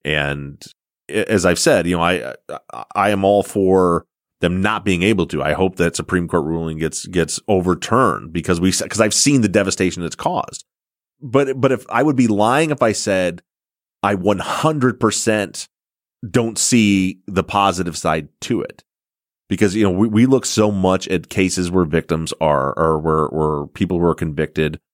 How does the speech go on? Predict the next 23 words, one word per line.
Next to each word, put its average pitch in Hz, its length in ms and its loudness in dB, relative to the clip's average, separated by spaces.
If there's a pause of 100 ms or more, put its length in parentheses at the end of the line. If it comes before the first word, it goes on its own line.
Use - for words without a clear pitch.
(220)
wrongfully, 101 460 0
who 82 140 0
are 82 80 6
actually 80 420 0
innocent. 104 400 -2
So 85 80 -6
we 85 80 -2
see 117 360 2
that 87 220 0
side, 76 240 -2
and 82 100 -2
I 87 80 0
think 92 120 -2
most 87 200 0
people 80 220 -6
don't, 98 260 -2
but 80 80 -4
we're 101 160 6
able 90 180 4
to 85 80 -2
see 123 220 2
that 87 180 2
side. 78 400 -2